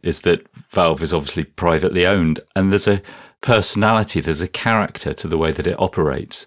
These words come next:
which I think is really refreshing. Part of that is its upstream contributions, and it's also its, it, the support that it gives to its products and the way it goes about innovating. And I think it is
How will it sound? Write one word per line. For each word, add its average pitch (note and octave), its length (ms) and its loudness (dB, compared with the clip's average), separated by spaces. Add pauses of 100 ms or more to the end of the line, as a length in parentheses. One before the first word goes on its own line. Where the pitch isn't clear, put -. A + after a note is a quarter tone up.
(600)
which G2+ 200 0
I A2+ 60 4
think B2+ 240 2
is F2+ 180 0
really F2 320 4
refreshing. D#2+ 600 0
Part A#2+ 320 2
of D#2 80 -4
that D#2+ 220 2
is D2 120 0
its D#2 160 -4
upstream D#2 520 0 (100)
contributions, D#2+ 800 -2
and D#2+ 80 0
it's E2+ 160 0
also F2+ 380 2
its, - 280 0 (640)
it, - 180 0
the G#2 100 4
support - 480 2
that D2+ 100 -2
it D2+ 140 -2
gives D2 220 -2
to - 100 -4
its - 120 -2
products - 460 -2
and D#2+ 80 0
the D#2+ 60 2
way D#2+ 200 2
it D#2 80 -4
goes F2+ 280 2
about - 360 -6 (240)
innovating. C2+ 680 -2 (360)
And F#2 120 2
I F#2+ 40 2
think A#2 240 0
it A2+ 140 0
is B2+ 340 2